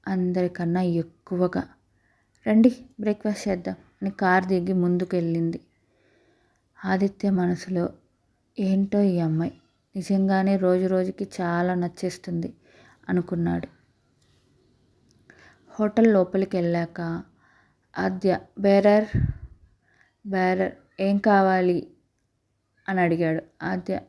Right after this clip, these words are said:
"నాకు దోశ." "మీరేం తింటారు ఆదిత్య గారు?" అని అడిగింది. ఆదిత్య, "దోశ is okay" అన్నాడు. ఆద్య, "ఓకే, టూ ప్లేట్స్ దోశ తీసుకురా" అని చెప్పింది. బేరర్, "దోశ,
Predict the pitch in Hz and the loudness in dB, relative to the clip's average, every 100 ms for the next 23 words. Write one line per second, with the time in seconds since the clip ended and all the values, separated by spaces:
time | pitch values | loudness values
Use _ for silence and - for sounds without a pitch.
0 | - 202 196 190 190 190 196 - _ _ | -8 -4 -2 0 0 2 -2 -6 _ _
1 | 202 208 208 220 226 208 196 185 170 175 | -2 2 2 4 2 4 4 4 2 0
2 | 180 180 175 175 175 - 185 180 175 - | -2 0 0 0 -4 -6 -4 -4 -4 -4
3 | - - _ _ _ - _ - 202 214 | -6 -10 _ _ _ -20 _ -4 0 0
4 | 214 202 196 - 214 226 233 240 226 208 | 0 -8 -10 -10 0 2 4 2 2 0
5 | 180 180 - - _ 190 185 180 - _ | -4 -4 -8 -8 _ -8 -8 -8 -12 _
6 | _ _ _ - - 202 196 196 196 208 | _ _ _ -20 -6 -2 0 2 2 2
7 | 214 220 - - - 233 220 214 220 - | 0 -2 -4 -8 0 0 4 2 2 0
8 | 202 202 - 202 - - 185 185 - _ | 0 0 -4 -6 -6 -8 -6 -8 -12 _
9 | - 196 - - - 180 175 - _ _ | -6 -4 -2 -4 -4 -6 -6 -10 _ _
10 | _ _ _ _ _ _ _ _ _ _ | _ _ _ _ _ _ _ _ _ _
11 | _ _ _ _ _ _ 190 196 202 196 | _ _ _ _ _ _ 0 4 4 2
12 | 202 - 208 208 | -2 0 2 4